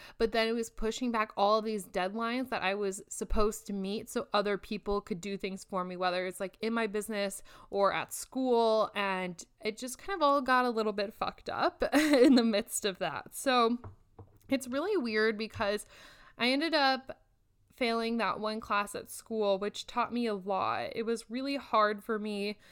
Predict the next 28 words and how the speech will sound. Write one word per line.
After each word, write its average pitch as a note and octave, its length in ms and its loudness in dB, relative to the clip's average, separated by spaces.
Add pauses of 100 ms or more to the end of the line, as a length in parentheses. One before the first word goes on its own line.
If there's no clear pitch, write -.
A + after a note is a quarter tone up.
(380)
but A3+ 240 -2
it A3 80 -4
was A3+ 220 -4
necessary C4 500 -2
for B3 140 -8
me G3 180 -8
to G#3 140 -8
learn F#3+ 280 -4
the F3+ 100 -6
lessons. F#3+ 520 -6
And A#3+ 80 -4
I B3+ 100 -4
think D4+ 200 -8
it's - 180 -10
funny G3+ 240 -6
because F#3+ 460 -10 (360)
the A3+ 160 -6
universe B3 460 -4
is E4 220 -12
always G3+ 360 2
trying G3+ 280 -6
to A3 120 -12
communicate F#3+ 520 -12
certain F#3+ 320 -10
things F3+ 300 -12
to - 140 -10
us. A3 480 -4
And G3 520 -6